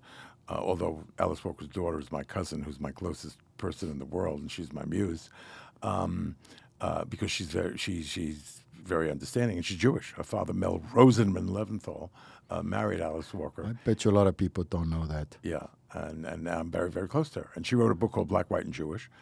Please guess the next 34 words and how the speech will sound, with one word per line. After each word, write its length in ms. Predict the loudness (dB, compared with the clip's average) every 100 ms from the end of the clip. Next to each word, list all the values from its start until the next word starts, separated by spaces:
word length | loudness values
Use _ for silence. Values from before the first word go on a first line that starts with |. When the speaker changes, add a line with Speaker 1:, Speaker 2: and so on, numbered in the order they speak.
| -20 -12
Speaker 1:
which 160 | -6 -2
I'm 100 | -2
gonna 140 | -2 -4
turn 200 | -4 -4
into 160 | -6
a 60 | -8
series, 360 | -8 -8 -8 -10
hopefully. 480 | -12 -10 -8 -8 -8 -16 -20 -16
Um, 480 | -8 -6 -4 -4 -6 -6
and 300 | -4 -2 -2
she's 180 | -4 -6
gay, 320 | -2 -2 -2 -8 -8
and 160 | -6
she's 220 | -6 -8
fabulous, 460 | -4 -4 -4 -6 -6
and 100 | -4
she 80 | -2
has 140 | -2
a 20 | -4
son. 380 | -4 -4 -4 -10 -20 -20 -18 -8
Um, 560 | -6 -6 -8 -10 -10 -10 -6
and 260 | -4 -4
she's 580 | -6 -4 -2 -4 -6 -8
Speaker 2:
And 80 | 0
Speaker 1:
lived 120 | 2
Speaker 2:
she 100 | 6
Speaker 1:
here 80 | 8
Speaker 2:
needs 180 | 8 4
to 100 | 2
be 100 | 0
in 80 | 0
the 80 | 0
Jewish 240 | -2 -4
Journal. 340 | -4 -6 -6